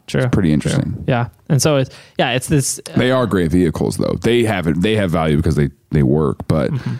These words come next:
Speaker 2: you know what I'm saying? Like, that, the holding the value or the return on it is something that, um, I think especially now with the way technology has, you're paying for this phone and then next year there's a new, better phone.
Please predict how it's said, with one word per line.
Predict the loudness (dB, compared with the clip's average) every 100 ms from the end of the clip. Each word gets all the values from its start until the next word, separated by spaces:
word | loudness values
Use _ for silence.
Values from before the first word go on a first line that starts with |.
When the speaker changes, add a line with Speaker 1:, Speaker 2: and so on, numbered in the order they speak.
| -6 0
Speaker 2:
you |
know | 2
what |
I'm | 2
saying? | 0 0
Like, | 0 -2 -6 -20 -16 -8
that, | -2 0 -2 -6 _ _ _ _ 0
the | 2
holding | 2 2 4 4
the | 4
value | 2 2 4 4 4
or | 4 4
the | 2
return | 2 0 0 2
on | 2 2 2
it | 2 2
is | 2 4 2
something | 2 0 0 0 2 2
that, | 2 0 0 -2 -2 -6 -8 _ _ _ _ _ _ _ _ _ _ -4
um, | -2 0 2 4 2 0 -8 -20 -10 -2
I | 2
think | 2
especially | 0 0 2 2 2 2 4 4 4 4
now | 4 4 4 2 2 2 2
with | 2 2 2
the | 0
way | 2
technology | 2 2 2 2 2 2 2
has, | 2 2 2 2
you're | 2
paying | 2 2 2
for | 2
this | 0
phone | -2 -4 0 2 2 4 4
and | 4
then | 4
next | 2 2 2
year | 2 4
there's | 4 4
a |
new, | 4 4 6 6 6 4 4
better | 0 0 2 0
phone. | 0 0 2 2 0